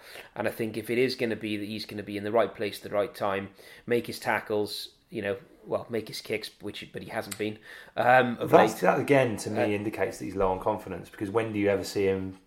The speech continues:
Speaker 2: go on a, a
Speaker 1: Yeah.
Speaker 2: kicking streak like he did against the Ospreys?
Speaker 1: He must
Speaker 2: You know,
Speaker 1: be
Speaker 2: that,
Speaker 1: re-,
Speaker 2: that
Speaker 1: yeah.
Speaker 2: almost cost the Scarlets the game, his,
Speaker 1: Yeah.
Speaker 2: his kicking from the tee. And when would you have ever said that a side lost the game because Halfpenny's kicking wasn't up to
Speaker 1: Kicking.
Speaker 2: scratch?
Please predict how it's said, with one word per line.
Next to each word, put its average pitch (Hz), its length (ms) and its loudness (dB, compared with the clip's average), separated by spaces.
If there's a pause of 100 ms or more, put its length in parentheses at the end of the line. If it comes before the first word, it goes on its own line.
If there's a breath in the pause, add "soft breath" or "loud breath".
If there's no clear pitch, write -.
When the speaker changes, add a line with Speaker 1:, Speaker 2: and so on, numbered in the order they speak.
(220)
Speaker 2:
go 104 180 4
on 104 80 2
a, 101 120 2
a 98 60 2 (460)
Speaker 1:
Yeah. 131 240 4
Speaker 2:
kicking 117 140 2
streak 110 240 -4
like 95 180 -2
he 104 60 -8
did 104 180 0
against 101 260 -4
the 113 100 2
Ospreys? - 340 -2
Speaker 1:
He 175 60 0
must 185 100 0
Speaker 2:
You 135 60 0
know, 127 60 4
Speaker 1:
be 107 60 6
Speaker 2:
that, 147 100 10
Speaker 1:
re-, 151 120 0 (200)
Speaker 2:
that 135 140 10
Speaker 1:
yeah. 170 80 8
Speaker 2:
almost 156 300 4
cost - 240 0
the 110 60 -10
Scarlets 98 380 2
the 101 80 -12
game, 104 440 -2
his, 90 200 -8
Speaker 1:
Yeah. 113 160 0
Speaker 2:
his 104 340 -6
kicking 107 280 -6
from 98 120 -6
the 95 60 -6
tee. 117 320 0
And 92 160 -6
when 143 180 6
would 127 140 -2
you 110 80 0
have 107 180 0
ever 117 240 -2
said 90 400 -2 (560 loud breath)
that 104 80 -6 (120)
a 110 40 -6
side 101 340 2
lost 110 260 2
the 101 60 -8
game 95 240 0
because 95 380 -6
Halfpenny's 104 640 -2
kicking - 320 -10
wasn't - 220 -10
up - 100 -16
to 135 60 -10
Speaker 1:
Kicking. 117 200 -8
Speaker 2:
scratch? - 220 -14